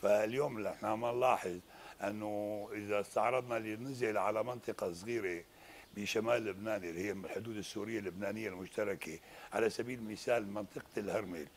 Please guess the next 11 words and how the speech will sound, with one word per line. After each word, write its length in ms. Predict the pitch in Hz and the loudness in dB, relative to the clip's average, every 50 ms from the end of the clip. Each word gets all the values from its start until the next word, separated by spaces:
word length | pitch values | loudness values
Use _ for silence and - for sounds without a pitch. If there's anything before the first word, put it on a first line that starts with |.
| - - - - - - - - - | -20 -20 -18 -18 -16 -16 -16 -10 -2
يلي 260 | 101 107 110 113 113 | 2 4 4 4 2
نزل 320 | 120 143 131 117 127 113 101 | 0 -2 0 2 2 0 0
فيها 220 | - 131 127 113 113 104 | -2 2 2 4 4 4
لتاريخ 400 | - - 113 117 127 113 - 117 | 4 4 4 4 4 2 0 0
اليوم 260 | 113 127 127 123 117 | 0 0 0 -2 -2
بحدود 300 | 113 101 104 120 120 110 | -2 -4 -4 -4 -8 -8
ستين 520 | 95 - - 101 - - - 123 120 120 | -8 -8 -8 -10 -10 -8 -6 -4 -4 -4
صاروخ 680 | 101 - - 110 107 101 101 101 110 123 123 104 - - | -4 -2 2 4 4 6 4 2 2 -2 -2 -2 -2 -2
جراد. 480 | 98 90 92 90 92 107 98 90 85 76 - - - - - - - - - - - - | -2 -2 -2 -4 0 2 2 2 2 0 -4 -12 -20 -20 -20 -20 -20 -20 -20 -20 -16 -6
يعني 440 | 85 95 95 92 92 92 95 98 101 | -2 0 0 0 0 -2 -4 -6 -6
يمكن 400 | 107 107 98 - 120 117 117 110 | -6 -6 -2 0 0 0 0 -2